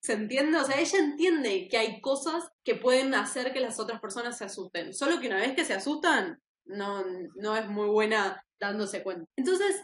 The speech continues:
la realidad es que no, no está muy bien documentado desde cuándo S M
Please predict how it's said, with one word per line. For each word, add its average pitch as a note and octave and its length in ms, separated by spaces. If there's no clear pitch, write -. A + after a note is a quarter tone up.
la C#4 140
realidad D#4+ 380
es B4 60
que - 360
no, D4+ 360
no C#4 160
está F4 220
muy C4 200
bien G3+ 240
documentado G#3+ 1000
desde G3+ 480
cuándo G#3 600
S F#3+ 400
M F#3+ 400